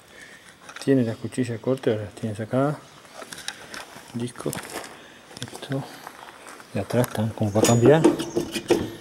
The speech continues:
esto está con juego, esto está aceptable, tiene poco juego, sí,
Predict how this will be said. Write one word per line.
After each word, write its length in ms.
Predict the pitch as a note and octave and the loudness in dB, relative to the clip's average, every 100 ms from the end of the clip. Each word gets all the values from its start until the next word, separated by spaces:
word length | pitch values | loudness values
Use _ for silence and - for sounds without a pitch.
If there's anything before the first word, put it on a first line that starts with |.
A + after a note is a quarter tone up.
| - - C3+ | -12 -10 -8
esto 200 | - A#2 | -8 -4
está 160 | - | 0
con 160 | A2 G#2 | 0 0
juego, 420 | - C3 D3 D#3 - - - - - - - - - - - - - - - - - | 4 8 8 6 -2 -16 -16 -20 -20 -20 -18 -18 -16 -16 -14 -12 -12 -14 -20 -14 -6
esto 220 | B2 - | -6 -6
está 340 | - - C3 - - - - - | -6 0 2 0 -6 -10 -12 -10
aceptable, 580 | - A#2+ - C3+ D3+ E3 F3 - - - - - - - - - - - - - - - - - - - - - - | -6 -4 2 6 8 8 6 4 6 4 4 -4 -10 -12 -14 -12 -10 -2 -2 -2 -6 -6 -4 -4 -2 0 0 0 4
tiene 220 | B2 A2+ | 4 4
poco 240 | A2 A2 | 2 2
juego, 320 | G#2+ B2 A#2 | 4 6 4
sí, 180 | - C3 | 4 2